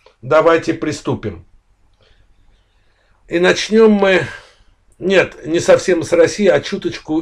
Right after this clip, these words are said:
издалека. В Армении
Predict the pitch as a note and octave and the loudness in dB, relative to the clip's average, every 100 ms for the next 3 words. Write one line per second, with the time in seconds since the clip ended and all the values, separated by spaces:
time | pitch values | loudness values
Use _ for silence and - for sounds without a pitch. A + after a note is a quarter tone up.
0 | E3 C#3+ B2 C#3+ C#3+ C#3 C#3+ G#2 - _ | -6 -10 0 0 0 -2 -2 -2 -6 _
1 | _ _ _ _ _ - - _ - _ | _ _ _ _ _ -20 -20 _ -20 _
2 | _ _ _ _ _ - - _ _ - | _ _ _ _ _ -20 -20 _ _ -16
3 | B2+ F#3+ G3+ A3 A#3 G#3 C3+ G#2 | 0 2 4 2 4 2 0 -6